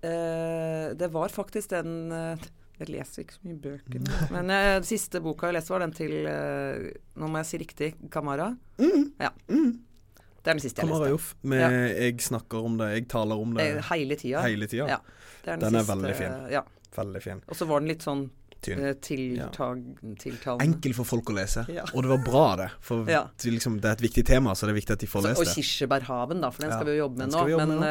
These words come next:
Speaker 1: eh, jeg har jo bare lest manus, ikke boken nå.
Speaker 2: Nå.
Speaker 1: Jeg har lest det, eh, altså ikke bok, det er jo et manus. Ja.
Speaker 2: Ja.
Speaker 1: Mm.
Speaker 2: Ehm,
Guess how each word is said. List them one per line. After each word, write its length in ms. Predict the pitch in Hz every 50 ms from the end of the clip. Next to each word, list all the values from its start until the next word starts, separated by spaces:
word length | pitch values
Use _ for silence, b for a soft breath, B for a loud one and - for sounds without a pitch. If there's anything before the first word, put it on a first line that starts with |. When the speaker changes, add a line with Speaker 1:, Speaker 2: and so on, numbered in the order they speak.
| 151 151 151
Speaker 1:
eh, 40 |
jeg 100 | 151 151
har 80 | 139 147
jo 60 | 147
bare 140 | 139 143 135
lest 160 | 135 135 - 143
manus, 420 | 131 123 117 113 117 123 127 -
ikke 220 | 127 - - 123
boken 500 | 113 120 117 110 113 - - - - 120 127 131 127
nå. 280 | 123 117 123 127 123 107 - - -
Speaker 2:
Nå. 60 | 139
Speaker 1:
Jeg 60 | 127
har 80 | 127 135
lest 280 | 131 127 120 107 - -
det, 120 | - 127 - -
eh, 440 | - - - - - - - 101 107
altså 140 | 104 104 - 123
ikke 140 | - 123 113
bok, 240 | 117 107 - - -
det 40 | -
er 80 | 110
jo 40 | 104
et 80 | 101 98
manus. 260 | 92 92 - - - -
Ja. 100 | 139 - - - -
Speaker 2:
Ja. 140 | 160 151 170 165 - - - B B B B B B
Speaker 1:
Mm. 140 | 180 175
Speaker 2:
Ehm, 800 | - 165 170 170 170 170 170 165 165 165 165 160 160 160 160 -